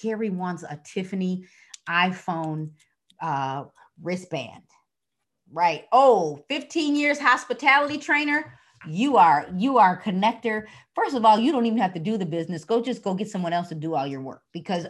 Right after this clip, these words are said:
all you need to do is show houses and get the deals done. Right.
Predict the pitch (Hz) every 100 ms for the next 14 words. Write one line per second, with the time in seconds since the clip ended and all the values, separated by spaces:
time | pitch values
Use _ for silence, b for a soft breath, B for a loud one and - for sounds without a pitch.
0 | 208 233 277 233 196 180 175 165 180 202
1 | 175 190 175 170 - b b - 170 156
2 | 196 190 180 170 151 123 117 - _ _
3 | _ _ _ _ _ 135 139 185 127 -